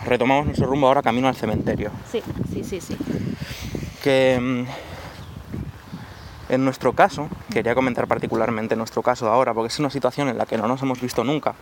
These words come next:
Speaker 2: Hmm.
Speaker 1: que es que hemos lanzado el E-Season Empathy y normalmente,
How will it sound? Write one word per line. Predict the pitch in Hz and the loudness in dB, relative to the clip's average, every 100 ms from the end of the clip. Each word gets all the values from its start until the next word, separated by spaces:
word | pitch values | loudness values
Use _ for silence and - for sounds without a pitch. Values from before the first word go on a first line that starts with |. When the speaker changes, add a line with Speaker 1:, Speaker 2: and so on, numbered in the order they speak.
| - - | -18 -10
Speaker 2:
Hmm. | 226 190 - - - - - - - - - | -10 -10 -12 -18 -16 -16 -14 -16 -14 -14 -4
Speaker 1:
que | - 143 | 2 2
es | - | 4
que | 123 | 2
hemos | 143 | 2
lanzado | 151 139 151 139 | 2 2 2 4
el | 139 135 135 131 | 4 2 0 -2
E-Season | 135 135 127 131 | -2 -2 0 0
Empathy | 156 110 - - - - - - | 0 0 -2 -6 -6 -12 -8 0
y | 127 | 2
normalmente, | 120 123 147 151 147 139 | 4 4 4 4 0 0